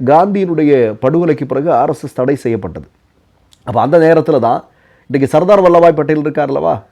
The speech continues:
மோடி கொண்டாடக்கூடிய சர்தார் வல்லபாய் பட்டேல், அவர் தான் ஆர் எஸ் எஸ் தடை செய்வதற்கு மிக முக்கியமான காரணகர்த்தாக்களில் ஒருவர்.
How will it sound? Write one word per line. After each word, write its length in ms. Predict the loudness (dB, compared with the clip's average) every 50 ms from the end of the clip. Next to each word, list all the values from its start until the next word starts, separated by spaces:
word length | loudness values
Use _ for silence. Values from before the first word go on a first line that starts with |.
| _ -14 -10 -4
மோடி 160 | -2 -2 0
கொண்டாடக்கூடிய 540 | 0 -2 -2 0 0 0 0 -2 -2 -4 -4 -2
சர்தார் 300 | -2 -4 0 0 0 0 0
வல்லபாய் 300 | -2 -2 -2 -2 -4 -4
பட்டேல், 220 | -6 -8 -8 -6 -2 0
அவர் 160 | 2 4 4 4
தான் 120 | 4 4 4
ஆர் 140 | 2 2 0
எஸ் 100 | -4 -6
எஸ் 180 | -12 -12 -8 -6
தடை 140 | -4 -2 -2 -2 -2
செய்வதற்கு 340 | -2 -2 -2 -2 -2 -4 -6 -4
மிக 100 | -4 -4 -6
முக்கியமான 360 | -6 -8 -6 -4 -2 -2 -2
காரணகர்த்தாக்களில் 800 | -2 0 0 0 0 0 -2 -2 -2 -2 -2 -2 -2 -4 -6 -6
ஒருவர். 200 | -6 -8 -10 -14